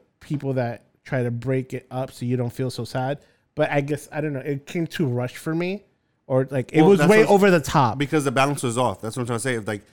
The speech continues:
Speaker 2: for example, that was a great moment, but then if you had moments like that throughout the movie, the transition would have felt a little smoother versus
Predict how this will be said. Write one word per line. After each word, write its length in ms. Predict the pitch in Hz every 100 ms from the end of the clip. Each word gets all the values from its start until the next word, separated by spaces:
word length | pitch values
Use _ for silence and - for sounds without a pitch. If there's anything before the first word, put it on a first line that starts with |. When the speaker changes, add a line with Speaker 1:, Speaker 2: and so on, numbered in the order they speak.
| _ _ _
Speaker 2:
for 100 | -
example, 760 | 117 120 120 117 110 101 98 101 _ _ _ 117
that 140 | 127
was 120 | 139
a 40 | 123
great 220 | 120 110
moment, 460 | 135 175 127 110 110
but 120 | 101
then 300 | 120 117 110 _ _ _ _ _
if 220 | 135 127 131
you 140 | 156
had 240 | 131 147 131
moments 260 | 135 135
like 120 | 127 123
that 160 | 117
throughout 180 | 113 104
the 60 | 107
movie, 400 | 139 120 98 92 _ _
the 200 | 107 104
transition 520 | - 107 107 151 131
would 120 | 110 107
have 100 | -
felt 480 | - 123 104 - -
a 40 |
little 320 | 104 107 98 92
smoother 540 | - 117 117 95 85 _ _ _ _ -
versus 640 | 120 117 117 110 101 -